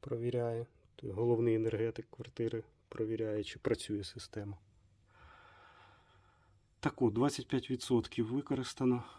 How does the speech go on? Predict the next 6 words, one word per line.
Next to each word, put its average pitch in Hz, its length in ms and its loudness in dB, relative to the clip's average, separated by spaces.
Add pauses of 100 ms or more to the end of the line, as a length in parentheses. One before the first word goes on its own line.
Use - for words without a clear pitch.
(880)
Наразі 117 600 0 (2750)
дев'ятнадцята 113 800 0
двадцять 98 420 -8
два, 127 220 -6
тобто - 300 -6
система 117 600 -2